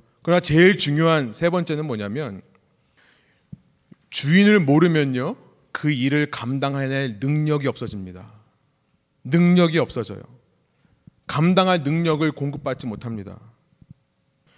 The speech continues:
여러분, 주인을 알지 못하니까 주인이 맡겨주신 일을 할 때에 그 주인이 주시는 능력이 없어지는 겁니다.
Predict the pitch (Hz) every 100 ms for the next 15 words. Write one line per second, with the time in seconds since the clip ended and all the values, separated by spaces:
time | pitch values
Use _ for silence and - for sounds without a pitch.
0 | - 190 208 143 160 214 240 240 160 196
1 | 214 170 185 160 - 185 117 95 - -
2 | _ - 165 196 226 240 247 160 156 226
3 | 208 196 175 170 233 233 196 226 220 170
4 | 180 180 113 - 240 220 - 160 190 214
5 | 226 165 160 190 202 147 123 175 185 185
6 | 165 151 - 131 117 113 92 90 87